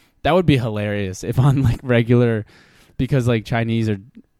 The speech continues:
I think it's Chinese. It could be Japanese, but I believe it's Chinese. It could be, I don't know, could be all Asians as a whole, which would include Indian Pacific. I don't fucking know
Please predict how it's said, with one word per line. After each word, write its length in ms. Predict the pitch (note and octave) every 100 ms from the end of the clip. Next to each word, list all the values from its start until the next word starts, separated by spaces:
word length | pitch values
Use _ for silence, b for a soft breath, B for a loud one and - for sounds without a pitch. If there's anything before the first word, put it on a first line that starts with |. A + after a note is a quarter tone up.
| _ _
I 80 | B2+
think 160 | G3
it's 80 | D#3
Chinese. 360 | - F2+ E2 G2+
It 60 |
could 180 | G#2 D3
be 280 | A#2+ G#2 F2+
Japanese, 500 | - F#2 F2 - A2+ -
but 100 | G#2
I 60 |
believe 340 | G#2+ B2 F3 E3
it's 140 | B2
Chinese. 580 | - A#2 A2 G#2 - -
It 120 | D#3+
could 100 | B3
be, 220 | D#3 G#2
I 100 | -
don't 140 | D3 F#2+
know, 160 | G2 A2+
could 120 | B2
be 120 | C3+
all 220 | D3+ E3
Asians 300 | G3+ G3 G#3
as 140 | G#3+ G#3
a 60 |
whole, 260 | F#3+ A#2+ G2+
which 180 | A2+ A2+
would 160 | B2 B2
include 440 | B2 D#3+ F3 F3+
Indian 420 | E3+ E3 D#3 D3+
Pacific. 420 | D3+ C#3+ A2 G2 -
I 120 | A2+
don't 180 | C3 C3+
fucking 420 | - E3 - E3
know 360 | D#3+ E3+ F#3